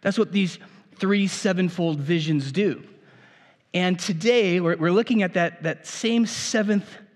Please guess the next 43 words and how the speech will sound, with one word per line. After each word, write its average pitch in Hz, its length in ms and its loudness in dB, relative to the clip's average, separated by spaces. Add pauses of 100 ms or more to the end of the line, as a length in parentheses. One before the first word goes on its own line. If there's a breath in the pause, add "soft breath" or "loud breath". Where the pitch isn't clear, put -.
(240)
piece, - 580 -6
right? 143 260 -2
The, 160 220 -2 (300 loud breath)
the 151 100 -4
seals 202 640 0
versus 165 500 -2 (320 loud breath)
the 151 100 0
trumpet. 170 680 -4
So 170 120 -6
the 151 140 -2
Lamb 214 300 2
is 220 100 0
breaking 220 520 2
the 196 120 0
seals, 160 580 -2 (300 loud breath)
and 160 100 -2
when 185 60 4
he 202 60 2
gets 277 240 -2
to 269 80 0
that 240 180 0
seventh 226 580 -2
seal, 143 680 0 (320 loud breath)
uh, 156 200 2
we 170 100 2
have 180 180 0
the 156 60 -6
text - 400 -4
up 165 100 -4
here 190 140 0
on 170 80 0
our 160 60 -2
screen 190 260 0
this 170 160 -2
morning. 170 360 2 (360 loud breath)
We 170 160 0
discovered 175 580 0
the 156 100 0
Lamb 196 360 2
opened 196 180 0
the 180 60 0
seventh 190 340 0
seal. 190 360 0